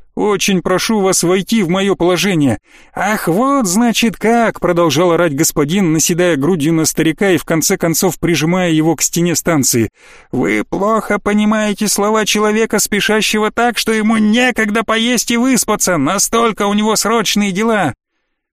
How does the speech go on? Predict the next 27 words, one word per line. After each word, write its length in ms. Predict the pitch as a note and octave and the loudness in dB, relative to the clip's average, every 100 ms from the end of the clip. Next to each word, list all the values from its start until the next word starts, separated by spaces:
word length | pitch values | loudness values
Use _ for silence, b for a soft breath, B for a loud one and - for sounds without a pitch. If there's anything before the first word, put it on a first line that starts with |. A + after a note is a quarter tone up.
| _ _ _ | _ _ _
Старик, 560 | - - F#3+ A#3+ A#3 - - _ | -6 -2 0 0 -2 -8 -20 _
а 80 | D#3 | -4
что 180 | - F3 | 0 0
ему 200 | E3+ D#3+ | 2 2
ещё 240 | C#3+ D#3+ | 0 0
оставалось, 640 | D3+ - D#3+ D#3+ D3+ - - _ | 0 0 2 2 0 -2 -8 _
продолжал 520 | E3+ D#3+ E3+ D3+ F#3 | -4 0 0 2 2
бубнить, 420 | D3 D#3+ D#3+ F#3+ - | 2 0 2 0 0
как 180 | E3 | -2
заученное, 600 | B2 F3 A3+ - F#3 F3+ D#3 | 0 0 0 0 0 0 -2
что 220 | - E3 | -2 -2
перемена 560 | - F3 E3+ F#3+ F#3+ | -2 0 0 0 0
лошадей 420 | F3 D#3 E3 F#3 G3 | 0 0 -2 -2 -2
будет 320 | E3+ F3 - | -2 -4 -2
только 320 | F#3+ F3+ F3+ | -2 0 -2
к 80 | - | -2
вечеру, 640 | D#3+ G#3+ G3 - B2+ G2+ - _ - | -2 0 0 0 0 -2 -6 _ -4
поскольку 400 | F3 G3 F#3 F#3 | -2 0 0 -2
свежие 540 | - G3+ F#3 D#3+ D#3+ | 0 0 0 0 0
все 180 | - F#3 | 0 0
разобраны, 640 | F#3+ D3 E3+ D#3 D#3+ D#3 | 0 0 0 2 0 0
а 40 | |
тем, 220 | D#3 G3+ F#3+ | -2 -2 -2
что 180 | - | -2
имеются, 460 | F3+ F#3+ G#3+ F#3 - | 0 2 2 0 0
необходим 500 | E3+ D#3+ E3+ F3+ G3 | -2 -2 -4 -2 0
отдых. 520 | E3 D#3+ C3 C#3 - | 0 0 0 -2 -4